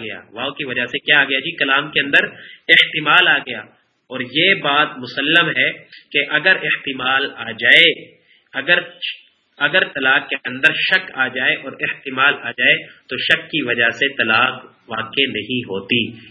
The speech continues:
احتمال کی بنیاد پر طلاق واقع نہیں ہوتی۔ لہذا اس وجہ سے امام اعظم ابو حنیفہ رحمہ اللہ فرما رہے کہ اس صورت میں دو طلاقیں واقع نہیں ہوں گی کیونکہ احتمال آ گیا، شک آ گیا، اور شک کی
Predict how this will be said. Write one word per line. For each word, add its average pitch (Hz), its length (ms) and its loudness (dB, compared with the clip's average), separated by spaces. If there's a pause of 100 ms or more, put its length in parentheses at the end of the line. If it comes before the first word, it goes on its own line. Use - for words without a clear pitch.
(180)
احتمال 143 600 4
کی 151 140 -2
بنیاد 120 480 -2
پر 127 180 -4
طلاق 113 420 0
واقع 104 480 0 (460)
نہیں 147 200 0
ہوتی۔ - 360 -6
لہذا 123 380 2 (160)
اس 214 180 2
وجہ 165 240 6
سے 151 100 -6
امام 131 240 -4
اعظم 123 220 -4
ابو 123 160 -10
حنیفہ 123 280 -6
رحمہ 110 200 -6
اللہ 113 220 -4
فرما 101 260 -6
رہے 139 160 2 (320)
کہ 120 80 0 (100)
اس 160 160 -2
صورت 127 300 0
میں 139 80 6 (100)
دو 127 160 2
طلاقیں 117 400 2
واقع 104 400 0
نہیں 101 160 -10
ہوں 107 160 -6
گی 143 80 4 (120)
کیونکہ 123 320 2
احتمال 123 480 4
آ - 80 2
گیا، 151 200 6
شک 170 220 2
آ 151 120 6
گیا، 160 120 2 (320)
اور 127 160 -2
شک 165 240 0
کی 170 100 0